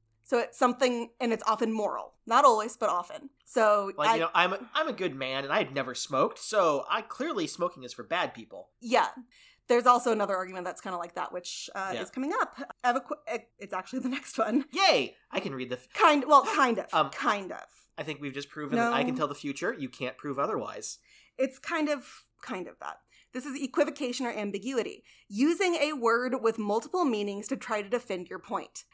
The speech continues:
Speaker 1: A common one is right, meaning something you're allowed to do. "It is my right to carry a gun." And then saying, "Therefore, it is right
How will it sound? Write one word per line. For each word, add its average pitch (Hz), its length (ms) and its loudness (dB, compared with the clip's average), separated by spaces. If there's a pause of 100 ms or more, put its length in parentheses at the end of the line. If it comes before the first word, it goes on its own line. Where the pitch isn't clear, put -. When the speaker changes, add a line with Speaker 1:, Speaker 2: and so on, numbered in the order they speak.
Speaker 1:
A 247 80 2
common 254 400 6
one 240 260 4
is 247 240 -6
right, 180 640 -2 (360)
meaning 220 500 -2 (160)
something 240 340 0
you're 285 120 0
allowed 302 320 4
to 285 60 -2
do. - 180 -6
"It 208 100 2
is 214 160 4
my 247 240 6
right 262 460 6 (160)
to - 100 4
carry 185 400 -4
a 190 60 -12
gun." 220 400 -4 (180)
And 233 160 4
then 240 140 2
saying, 220 480 -2 (200)
"Therefore, 233 560 4
it 240 120 6
is 226 180 4
right 220 560 4